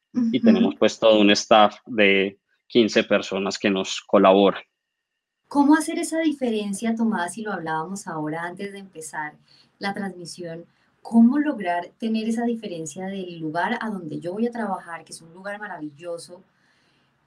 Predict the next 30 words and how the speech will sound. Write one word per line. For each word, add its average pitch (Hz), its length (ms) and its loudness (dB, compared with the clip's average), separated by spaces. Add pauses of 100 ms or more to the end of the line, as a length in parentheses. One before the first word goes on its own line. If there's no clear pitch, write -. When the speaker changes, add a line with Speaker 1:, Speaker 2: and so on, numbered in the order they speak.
(280)
Speaker 2:
espectacular, 185 1300 -6
que - 160 0
yo 180 140 -4
lo 185 100 -6
único 240 220 4
que 185 120 -8
quiero 156 240 -8
es 156 80 -6
llegar 214 240 0
a 220 80 4
Speaker 1:
<laughs> - 0 -
Speaker 2:
desconectarme 160 880 -2
y 214 80 -4
disfrutar 185 680 0
y 170 100 -14
descansar, 185 640 -12
pero 208 160 -6
saber 196 500 -4
que 262 120 -8
tengo 214 200 -8
que 202 120 -8
llegar 202 240 -8
a 202 60 -10
ese 220 120 -14
lugar 190 420 -14
a 156 280 0
trabajar, 160 640 -8
porque 226 260 -10
ese 156 220 -10
es, 185 120 -14